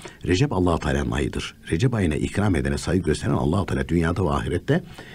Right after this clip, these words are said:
ikram eder buyuruluyor. Başka bir hadis-i şerifte Recep-i Şerif'in bir gün evvelinden, bir gün ortasından ve bir gün de sonunda oruç tutana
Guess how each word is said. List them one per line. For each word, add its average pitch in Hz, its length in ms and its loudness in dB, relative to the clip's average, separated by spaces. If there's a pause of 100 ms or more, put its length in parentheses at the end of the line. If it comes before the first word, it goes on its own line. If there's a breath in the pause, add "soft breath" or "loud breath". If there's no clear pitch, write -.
(300 loud breath)
ikram 123 440 2
eder 101 400 2
buyuruluyor. 64 500 -4 (320)
Başka 220 260 4
bir 202 60 4
hadis-i 104 240 4
şerifte - 380 0 (420 loud breath)
Recep-i 202 360 6
Şerif'in 160 500 4
bir 196 140 6
gün 170 160 6
evvelinden, 120 680 4
bir 160 140 6
gün 131 240 4
ortasından 104 640 2
ve 110 120 6
bir 156 80 6
gün 143 220 6
de 92 100 4
sonunda 113 400 2
oruç 135 320 4
tutana 123 400 0